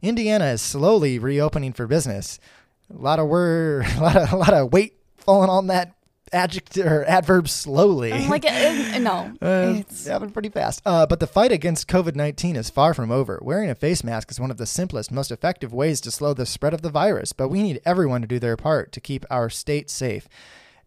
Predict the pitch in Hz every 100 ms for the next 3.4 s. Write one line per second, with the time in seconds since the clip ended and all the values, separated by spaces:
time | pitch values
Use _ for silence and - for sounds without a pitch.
0 | _ - 156 143 151 160 110 - 139 190
1 | - - 208 175 151 151 - _ _ _
2 | _ - 131 120 - 120 113 113 113 101
3 | 104 92 76